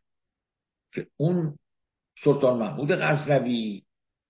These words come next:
که گفتم چون برده‌زاده و غلامزاده بود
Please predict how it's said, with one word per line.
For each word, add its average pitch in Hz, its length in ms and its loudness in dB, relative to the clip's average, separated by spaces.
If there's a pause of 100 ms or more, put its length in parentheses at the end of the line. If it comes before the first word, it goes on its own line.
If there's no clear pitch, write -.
(500)
که 117 80 2
گفتم 120 580 0 (760)
چون 131 280 -2 (120)
برده‌زاده 101 680 4
و 123 300 0
غلامزاده 98 800 4
بود 98 480 -4